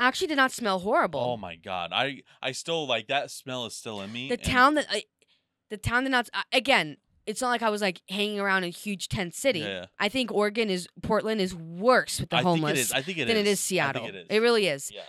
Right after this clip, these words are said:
Speaker 1: It did not smell bad. What's crazy is this, 'cause we went to the shop, right?
Speaker 2: Yeah.
Speaker 1: I was like, "It's fucking Washington. We can, like, it's legal, you know?"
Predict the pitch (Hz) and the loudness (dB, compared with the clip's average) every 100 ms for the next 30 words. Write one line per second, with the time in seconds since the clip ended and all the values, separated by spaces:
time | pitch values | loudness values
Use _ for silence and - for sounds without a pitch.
0 | - 214 233 277 311 262 214 180 165 233 | -8 0 2 4 2 0 2 4 2 -2
1 | _ _ _ _ _ _ _ _ _ _ | _ _ _ _ _ _ _ _ _ _
2 | - - 302 302 277 240 - 247 247 240 | -8 -6 -4 -4 -4 -6 -6 -6 -6 -6
3 | 240 214 202 139 - 170 - _ - 190 | -4 -2 -2 -4 -4 -8 -8 _ -16 -12
4 | 196 196 202 214 - _ 240 254 254 262 | -10 -10 -12 -14 -20 _ -12 -8 -8 -6
5 | 175 170 - - - - - - - 180 | -8 -10 -14 -20 -20 -20 -20 -20 -14 -10
6 | 175 - 160 151 190 | -10 -10 -10 -8 -8